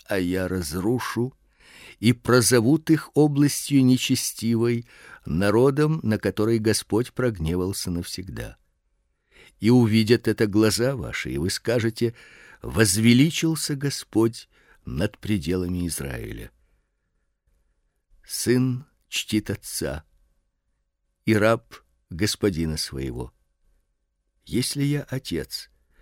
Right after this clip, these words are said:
то где почтение ко мне? Если я Господь, то где благоговение предо мною, говорит Господь Саваоф, вам, священники,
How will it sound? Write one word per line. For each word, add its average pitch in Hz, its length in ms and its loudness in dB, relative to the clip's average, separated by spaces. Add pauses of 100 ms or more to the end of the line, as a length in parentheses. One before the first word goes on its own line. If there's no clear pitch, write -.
(260)
то 120 140 4
где 101 260 0
почтение 151 800 -4
ко - 240 -8
мне? 113 460 -8 (1120)
Если 117 480 2
я 147 160 8
Господь, 135 960 0
то 110 120 4
где 92 360 2
благоговение 131 1120 6
предо 127 400 2
мною, 110 500 2
говорит 92 400 0
Господь 95 520 -4
Саваоф, 95 640 -2
вам, 113 420 0
священники, 113 1120 0